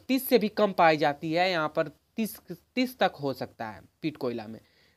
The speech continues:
तीस से भी कम पाई जाती है, आप लिख सकते हैं।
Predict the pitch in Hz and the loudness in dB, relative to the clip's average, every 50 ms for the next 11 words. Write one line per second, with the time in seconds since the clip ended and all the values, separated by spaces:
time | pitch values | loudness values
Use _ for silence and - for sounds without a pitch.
0 | _ _ - - 226 208 - - 220 185 208 - - 190 185 185 - 190 185 190 | _ _ -6 -6 -6 -4 0 0 0 0 0 -2 -2 -2 -2 0 2 4 4 4
1 | 185 190 190 185 - 208 196 202 196 160 135 120 147 143 - - 139 160 165 - | 4 0 -2 -2 -2 -4 -4 -4 -2 -2 -2 -2 -2 -4 -4 -4 -4 -4 -4 -4
2 | - - 190 - _ - 190 185 185 196 208 220 | -4 -4 -4 -4 _ -4 -4 -4 -4 -6 -8 -10